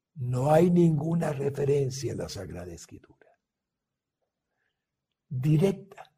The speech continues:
de lo que él era. Indirecta sí. ¿No es este el hijo del constructor y carpintero?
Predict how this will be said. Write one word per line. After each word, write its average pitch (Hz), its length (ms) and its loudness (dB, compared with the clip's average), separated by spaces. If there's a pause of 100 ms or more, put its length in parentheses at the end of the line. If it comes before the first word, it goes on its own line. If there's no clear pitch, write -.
(160)
de 117 180 -4
lo 101 180 -6
que 98 160 -8
él - 260 -10
era. - 340 -4 (520)
Indirecta 147 720 4
sí. - 400 -6 (480)
¿No 139 220 2
es 143 200 0
este - 580 -6 (300)
el 113 220 -2
hijo 139 340 0
del 117 220 -2
constructor 131 760 -4
y 160 60 -4
carpintero? 147 720 -8